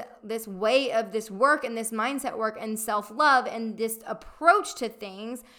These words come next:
your brain, and starting to see different, like, perspectives, your brain will then pick up as, "This is the new conditioned way of thinking," right?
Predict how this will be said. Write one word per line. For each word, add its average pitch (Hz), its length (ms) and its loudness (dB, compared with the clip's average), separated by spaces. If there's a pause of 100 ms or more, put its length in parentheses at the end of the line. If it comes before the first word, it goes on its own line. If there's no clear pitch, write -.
(140)
your 262 320 2
brain, 240 560 0
and 240 100 -2
starting 247 280 -4
to 247 120 -6
see 254 200 -8
different, 233 580 -4
like, 208 220 -8
perspectives, 254 760 -2
your 269 160 0
brain 277 520 -4
will 269 180 -2
then 247 280 -4
pick 262 300 -8
up 269 240 -2
as, 233 240 -2 (240)
"This 302 400 -6
is 202 220 -6
the 208 120 -6
new 190 280 -4
conditioned 185 640 -10
way 185 220 -8
of 180 100 -12
thinking," - 520 -14 (280)
right? 233 420 -4